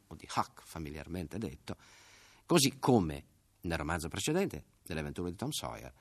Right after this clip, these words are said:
il protagonista è, è un ragazzo. Ed è un ragazzo il quale vede la realtà con l'occhio dell'innocenza, con l'occhio critico di colui che non accetta, appunto,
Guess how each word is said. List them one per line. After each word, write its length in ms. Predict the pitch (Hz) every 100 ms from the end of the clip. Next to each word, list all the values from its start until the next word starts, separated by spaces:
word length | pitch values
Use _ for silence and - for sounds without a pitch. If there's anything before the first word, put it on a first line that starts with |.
| _
il 100 | 127
protagonista 440 | 135 98 76 -
è, 160 | 76 76 -
è 180 | 78 - _
un 140 | - 80
ragazzo. 560 | 69 65 58 - - - - - - - - - -
Ed 200 | - 87
è 120 | 202
un 160 | 165 120
ragazzo 720 | 131 170 113 82 - - 151
il 200 | - 117
quale 720 | - 147 160 147 123 113 - _ -
vede 540 | 98 113 202 151 101
la 120 | 95 98
realtà 720 | 113 127 147 - 110 92 113 - - - - _
con 260 | - 123 135
l'occhio 600 | 165 - - 127 107 -
dell'innocenza, 1120 | 110 107 101 98 92 92 76 69 - - 117 - _ _ _ -
con 260 | 113 110 113
l'occhio 540 | 143 - - 120 95
critico 600 | - 214 147 - 82 - 73
di 120 | 95
colui 360 | - 92 123 -
che 140 | 90
non 160 | 95 151
accetta, 580 | 101 - 117 - 76
appunto, 720 | 62 - 104 87 71 - 52